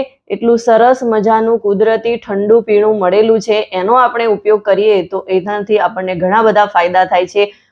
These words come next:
અને એ છે શેરડીનો રસ. શેરડીનો રસ એક એવું પીણું છે કે જે પીવાથી આપણા શરીરને ઠંડક તો મળે જ છે, સાથે ઇન્સ્ટન્ટ એનર્જી પણ મળે છે અને શેરડીના રસની અંદર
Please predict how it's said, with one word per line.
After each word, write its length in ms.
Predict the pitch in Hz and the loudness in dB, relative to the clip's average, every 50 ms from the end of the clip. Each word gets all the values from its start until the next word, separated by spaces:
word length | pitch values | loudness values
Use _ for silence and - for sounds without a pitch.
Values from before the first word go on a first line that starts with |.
| _ - | _ -2
અને 220 | 190 202 208 220 220 - | 0 2 2 2 2 2
એ 100 | 240 262 269 | 4 4 2
છે 240 | 277 277 277 269 277 | 2 2 0 0 0
શેરડીનો 580 | 262 - 233 208 208 214 208 202 214 208 214 208 202 | 0 0 0 2 2 2 2 0 0 0 -2 -2 0
રસ. 300 | 175 190 185 175 175 - | 0 0 0 -2 -2 -2
શેરડીનો 480 | - 220 233 240 254 269 294 294 294 285 | 0 2 4 4 4 2 2 0 0 0
રસ 340 | 247 247 226 233 240 233 - _ _ - | 0 0 0 0 0 -2 -8 _ _ -2
એક 280 | 220 226 220 220 - - - _ - | 0 0 0 0 -4 -6 -6 _ 2
એવું 520 | 208 214 214 226 226 285 302 311 320 311 - _ _ _ _ _ _ | 4 4 4 4 4 4 4 4 2 2 -2 _ _ _ _ _ _
પીણું 380 | - 247 254 262 285 311 311 - 262 | 0 2 2 4 4 2 2 2 2
છે 100 | 240 233 | 2 2
કે 180 | 240 233 233 | 2 2 2
જે 220 | 214 196 233 233 - - | 2 4 2 0 0 0
પીવાથી 420 | 208 196 208 220 233 226 247 240 240 | 0 2 2 2 2 0 0 0 2
આપણા 300 | 220 - - 208 220 226 | 2 0 0 -2 -6 -6
શરીરને 480 | 233 - 214 190 190 202 202 208 214 214 | -4 -4 -2 -2 -2 -2 -4 -4 -6 -8
ઠંડક 480 | 202 - 202 190 190 190 208 - - | -6 -6 -6 -4 -2 -2 -2 -2 -4
તો 140 | - 208 208 | -4 -6 -4
મળે 340 | 208 202 180 175 185 208 214 | -2 -2 0 2 2 2 4
જ 160 | 190 220 214 202 | 4 2 0 2
છે, 100 | 220 208 226 220 _ _ _ _ _ _ | 2 2 0 0 _ _ _ _ _ _
સાથે 340 | - 240 240 240 233 226 208 214 - - | 0 0 0 0 0 0 -2 -2 -2 -2
ઇન્સ્ટન્ટ 580 | 208 208 202 - - - 226 233 226 - - | -4 -4 -4 -6 -6 -4 -4 -4 -4 -4 -6
એનર્જી 460 | 185 185 175 175 185 190 180 170 214 | -4 -4 -2 0 0 0 0 0 0
પણ 320 | 214 - 220 220 226 220 214 | 0 0 0 0 0 0 2
મળે 180 | 214 220 220 220 | 2 2 2 2
છે 220 | 214 - 226 226 233 233 _ _ _ _ _ _ - | 2 0 -2 -2 -2 -4 _ _ _ _ _ _ -2
અને 180 | 180 180 190 202 | 0 0 0 0
શેરડીના 600 | 196 - 233 233 233 254 269 302 302 311 320 311 | 0 0 2 2 4 4 2 2 0 0 0 0
રસની 400 | 247 233 233 233 233 226 233 247 233 | 0 0 0 0 -2 -4 -2 0 0
અંદર 300 | 220 214 214 220 220 | 0 0 -2 0 0